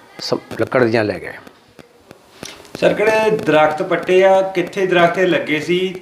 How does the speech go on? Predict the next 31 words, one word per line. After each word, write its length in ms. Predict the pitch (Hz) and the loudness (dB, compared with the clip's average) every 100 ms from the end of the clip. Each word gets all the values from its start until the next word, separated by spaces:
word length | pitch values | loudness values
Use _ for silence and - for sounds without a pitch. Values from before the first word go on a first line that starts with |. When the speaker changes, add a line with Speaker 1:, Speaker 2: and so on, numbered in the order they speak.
| - | -6
Speaker 2:
ਕਿਹਨਾਂ 280 | 185 190 226 | -2 2 2
ਨੇ 100 | 226 | 2
ਪੱਟੇ 440 | 185 180 - 175 185 | 0 -2 2 2 4
ਆ 320 | 185 190 - - - - | 4 2 -6 -16 -20 -10
ਤੇ 140 | 196 | -8
ਕੌਣ 280 | 196 190 196 | 2 4 6
ਟਰਾਲੀਆਂ 320 | 190 190 185 | 4 2 2
ਭਰ 180 | 185 185 | 2 0
ਕੇ 100 | - | -2
ਲੈ 160 | 113 104 | -4 -6
ਗਿਆ? 140 | 90 - - - - | -8 -14 -18 -20 -18
Speaker 1:
ਸਰ, 240 | - 135 | 0 0
ਇਹ 180 | 135 143 | 2 2
ਜੇ 100 | 147 | 2
ਦਰਖਤ 260 | 120 117 120 | 2 -2 -2
ਪੱਟੇ 480 | - 104 120 127 127 | -4 -4 -2 0 2
ਆ, 220 | 131 127 - - - - - - - - | 0 -4 -12 -20 -20 -20 -20 -20 -10 -4
ਇੱਕ 160 | 117 | -2
ਮੋਨੂ, 520 | 117 113 113 127 131 127 - - - - 117 | 0 2 4 6 6 2 -6 -20 -20 -4 0
ਬਲਵੀਰ 300 | 117 123 123 | 4 4 4
ਭਾਰਤੀ, 720 | 127 123 98 - 127 127 127 - - - _ 123 | 4 4 2 0 2 0 -4 -12 -20 -20 _ -2
ਜਸ਼, 500 | 123 127 - - - _ - - | 2 2 2 -4 -10 _ -20 -8
ਕਮਲ 420 | 123 120 123 123 110 - | -4 0 0 -2 -4 -8
ਤੇ 80 | 120 | 0
ਇਹਦੇ 160 | 139 147 | 2 2
ਤਿੰਨ 220 | 123 120 | 0 -2
ਚਾਰ 220 | 123 120 | 0 0
ਸਾਥੀ 420 | 98 120 - 135 | 0 -4 -2 -4
ਹੋਰ 420 | 101 98 127 131 | -4 -4 2 2
ਵੀ 160 | 120 | 4
ਨੇ। 100 | 120 | 2